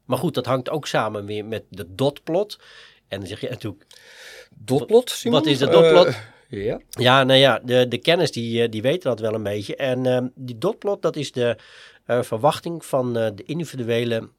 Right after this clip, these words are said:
Speaker 1: bestuursleden van de vet, ehm, die middels een, eh, ja, een, eh, een, een puntengrafiek elk, ehm, eh, kwartaal wordt geüpdate.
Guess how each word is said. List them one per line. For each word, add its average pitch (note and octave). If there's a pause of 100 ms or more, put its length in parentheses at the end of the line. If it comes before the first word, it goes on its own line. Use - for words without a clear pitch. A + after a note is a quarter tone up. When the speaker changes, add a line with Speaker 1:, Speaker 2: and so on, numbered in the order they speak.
(180)
Speaker 1:
bestuursleden C3
van G#2+
de G#2
vet, -
ehm, G#2+
die G#2+
middels B2
een, A2
eh, G#2+
ja, A2+ (440)
een, A2
eh, A2
een, A2
een G#2+
puntengrafiek E3
elk, D3
ehm, B2 (380)
eh, G#2+ (100)
kwartaal B2+ (100)
wordt A2
geüpdate. G2+